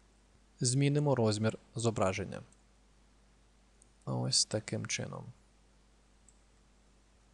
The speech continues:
Тепер перевіримо, що у нас вийшло. Затискаємо Ctrl і натискаємо Enter.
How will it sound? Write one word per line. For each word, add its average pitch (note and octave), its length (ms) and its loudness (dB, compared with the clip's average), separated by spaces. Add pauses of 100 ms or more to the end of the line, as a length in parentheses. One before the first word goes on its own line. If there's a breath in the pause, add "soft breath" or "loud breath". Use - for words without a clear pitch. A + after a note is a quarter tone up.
(240)
Тепер D3 380 2 (240)
перевіримо, C#3 500 4
що A2+ 260 2
у A2+ 40 0
нас A2+ 240 0
вийшло. F2+ 360 -2 (280)
Затискаємо A#2 640 2
Ctrl D#3 520 2 (380)
і D#3+ 80 -2
натискаємо A2+ 640 0
Enter. G2 340 -6